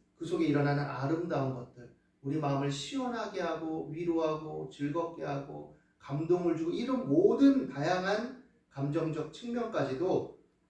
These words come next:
이 좋음이라는 단어, 좋았다라는 단어가 전인격적으로 포괄하고 있다라는 의미, 의미를 가지고 있다라는 것을 알아야 됩니다. 그 반대 개념인 라, 악함 이러는 것도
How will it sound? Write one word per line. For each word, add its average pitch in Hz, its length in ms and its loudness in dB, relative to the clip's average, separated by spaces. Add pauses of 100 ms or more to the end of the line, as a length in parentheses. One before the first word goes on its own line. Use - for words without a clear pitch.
(160)
이 143 180 -2
좋음이라는 143 800 2
단어, 120 360 -14 (360)
좋았다라는 135 880 -2
단어가 123 600 -8 (200)
전인격적으로 151 920 -4
포괄하고 233 560 -2
있다라는 139 920 0 (360)
의미, 135 600 0
의미를 165 400 4
가지고 139 260 -2
있다라는 127 440 -2
것을 180 460 -10 (280)
알아야 131 320 -6
됩니다. - 320 -16 (640)
그 233 140 -10
반대 247 400 6
개념인 208 720 2 (240)
라, 139 460 -4 (120)
악함 139 640 -8 (580)
이러는 170 300 2
것도 151 600 2